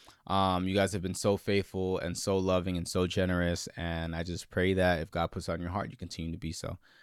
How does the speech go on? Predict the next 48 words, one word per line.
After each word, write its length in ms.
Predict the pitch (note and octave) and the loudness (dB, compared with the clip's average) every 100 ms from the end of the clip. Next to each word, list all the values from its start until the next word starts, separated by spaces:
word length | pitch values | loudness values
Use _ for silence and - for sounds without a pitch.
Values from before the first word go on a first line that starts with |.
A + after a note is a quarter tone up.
| _ - - | _ -8 4
But 80 | - | 6
let's 100 | - | 8
go, 160 | C#3+ A2 | 6 8
let's 240 | A#2+ C#3 | 6 6
get 320 | A2+ G#2 C#3 - | 6 8 8 8
to 100 | A2 | 6
this 320 | C3 C3+ - F#2 | 8 6 2 2
message, 480 | G#2+ A#2+ C#3+ B2 A2 | 6 6 6 4 2
because 340 | A2 A#2 G#2+ | 2 4 4
this 200 | A2 - | 4 4
message, 540 | A#2+ A#2+ B2+ B2 A#2+ - - - - - | 4 4 6 4 2 -8 -18 -20 -20 -4
I 100 | - | 2
think, 140 | A#2 B2+ | 4 6
is 100 | G#2+ | 6
really 260 | B2 A#2+ | 6 6
interesting, 540 | G#2+ A2+ A#2 - B2+ A#2+ | 4 2 -2 0 4 6
and 80 | G#2+ | 4
I 40 | |
think 140 | A#2+ | 4
it's 100 | A#2 | 4
gonna 120 | G#2+ A2 | 4 4
be 120 | G#2 | 6
really 260 | A2 A2 | 4 4
impactful, 520 | G2 G#2+ G#2+ G#2 A#2 G2+ | 2 4 6 6 2 -2
because 220 | G2 G2 | -2 -2
we're 100 | F#2+ | -2
talking 360 | A2+ G2+ - | 0 -2 -2
about 220 | G#2+ G2 - | -2 -2 -2
something 340 | G2 G2+ F#2+ | -6 -6 -8
that 80 | F2+ | -6
ultimately 720 | F2+ - F#2+ - F2+ F2 F2 - - - - - | -6 -4 -4 -2 -2 -2 -4 -10 -20 -6 0 2
references 540 | G2 - G2+ - F#2+ | 2 2 -4 -2 -4
the 80 | F#2 | -4
grace 320 | F2 F#2 - | -2 -2 -2
of 140 | E2 | -4
God. 400 | - F2 E2 D#2 - - - | 2 4 4 0 -6 -12 -6
Um, 420 | F#2 F2 F2 F2 | 0 0 0 -4
Maddie, 600 | - G2+ G#2+ B2 G2+ F#2 G2+ | -4 2 4 6 4 0 -4
if 120 | - | -4
you 60 | G2+ | -2
don't 100 | G2 | 0
know 100 | F#2 | 0
Maddie, 320 | F2+ F2 F2 | 0 0 0
Maddie's 320 | F2+ F2 F2+ | -2 -2 0
our 80 | F2+ | -2
social 380 | - F2 - E2+ | -2 -4 -4 -6
media 260 | E2 E2 | -4 -2
director. 640 | E2 E2 F2 F2+ - F2 | -2 0 2 2 0 -2